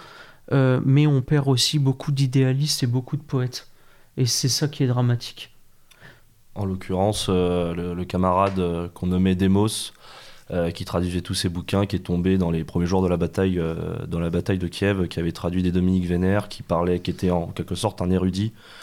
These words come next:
Speaker 2: euh, qui parlait une dizaine de langues. Et, euh, là, c'est ça le, aussi le, la tristesse de ce conflit, c'est que, bah, en quelque sorte, euh, les, les meilleurs, euh, tombent en premier.
Speaker 1: Et Azov fait partie des pro-, euh,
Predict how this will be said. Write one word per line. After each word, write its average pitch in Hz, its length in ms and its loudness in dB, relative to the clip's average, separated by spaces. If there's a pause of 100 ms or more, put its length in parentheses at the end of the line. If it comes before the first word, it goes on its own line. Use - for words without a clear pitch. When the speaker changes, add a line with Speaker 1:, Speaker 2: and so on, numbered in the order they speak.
(260)
Speaker 2:
euh, 85 160 -4
qui - 160 -8
parlait 92 420 2
une 87 120 0
dizaine 92 280 2
de 90 80 2
langues. 92 380 0 (760)
Et, 92 300 2
euh, 78 960 -4
là, 85 100 -4
c'est - 140 -6
ça 98 200 0
le, 87 200 4
aussi 87 440 0
le, 82 580 -2
la 87 120 -2
tristesse 95 440 -2
de 87 100 0
ce - 80 -6
conflit, 107 380 -2
c'est 87 160 -4
que, 90 240 0
bah, 80 480 -2 (640)
en 107 120 2
quelque 95 320 -2
sorte, 98 440 -2
euh, 87 680 -2
les, 85 240 -2
les 85 120 0
meilleurs, 98 460 4
euh, 87 240 -2
tombent 95 240 0
en 90 60 2
premier. 90 320 -6 (1300)
Speaker 1:
Et 147 140 6
Azov 139 240 2
fait 139 160 -2
partie 123 320 -4
des 131 160 2
pro-, 135 280 -2
euh, 120 300 0